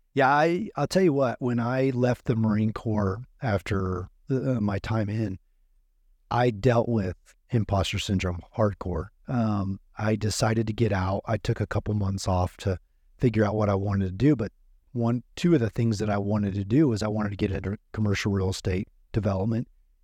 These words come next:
and I wanted to help other people through coaching.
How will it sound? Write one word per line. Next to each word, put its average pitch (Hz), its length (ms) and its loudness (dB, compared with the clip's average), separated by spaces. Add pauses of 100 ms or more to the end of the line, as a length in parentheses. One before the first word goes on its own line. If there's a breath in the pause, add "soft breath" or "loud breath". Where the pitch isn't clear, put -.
and 113 100 -2
I 110 40 2
wanted 110 420 2
to 110 380 0
help 113 320 -2
other 110 220 0
people 107 440 -2 (520)
through 113 180 2
coaching. 120 460 0